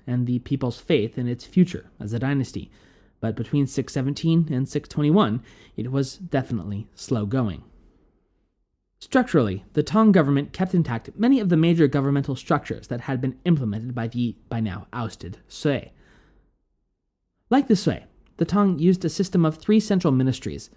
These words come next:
to run all governmental affairs: the Chancellery, the Secretariat, and the Ministry of State Affairs. Though the initial phases of Gaozu's reign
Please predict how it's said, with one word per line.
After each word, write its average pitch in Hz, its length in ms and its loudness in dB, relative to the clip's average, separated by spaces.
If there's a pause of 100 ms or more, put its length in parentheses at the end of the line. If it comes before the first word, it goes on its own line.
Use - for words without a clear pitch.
(320)
to 160 120 2
run 139 240 4 (100)
all 143 240 4
governmental 123 520 0
affairs: 101 560 -8 (640)
the 127 80 -2
Chancellery, 135 640 2 (720)
the 135 80 0
Secretariat, 131 680 -2 (380)
and 160 260 0
the 160 200 2
Ministry 180 420 4
of 175 100 2
State 117 200 0
Affairs. 113 560 -4 (1040)
Though 262 220 8
the 294 140 8
initial 220 280 4
phases 127 440 2
of 123 140 -4
Gaozu's 127 420 2
reign 117 340 -2